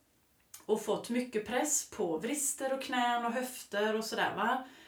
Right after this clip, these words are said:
Då har ju de, eh, blivit ganska hårt prövade bara genom, eh, vad säger jag, rörelser som har brutit ner, ingen rörelse som har byggt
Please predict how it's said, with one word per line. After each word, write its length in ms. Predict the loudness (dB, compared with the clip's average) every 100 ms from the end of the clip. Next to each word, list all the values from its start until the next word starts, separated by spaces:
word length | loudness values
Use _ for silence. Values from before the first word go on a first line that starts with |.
| -14
Då 180 | 2 2
har 140 | 4 2
ju 100 | 4
de, 480 | 2 2 -2 -4
eh, 240 | -6 -6 -4
blivit 320 | -4 -4 -4
ganska 300 | -4 -4 -6
hårt 600 | -4 -2 -2 -8 -10 -12 -14 -10
prövade 840 | 0 2 2 2 0 0 0 -2 -4 -20 -20 -20 -20 _
bara 1040 | -14 -2 2 4 4 2 0 0 0 -2
genom, 840 | -2 -4 -2 -2 -2 -4 -2 -4 -4
eh, 180 | -4 -4 -6 -14 -18 -14
vad 240 | -8 -6
säger 200 | -4 -2
jag, 80 | 2
rörelser 520 | 2 2 -2 -2 -4
som 220 | -4 -4
har 80 | -4
brutit 520 | -4 -2 -2 -2 0
ner, 440 | 2 2 2 0 -2
ingen 360 | -2 -2 0
rörelse 420 | 2 2 0 -2 -4
som 200 | -4 -4
har 160 | -6
byggt 540 | -8 -8 -8 -8 -12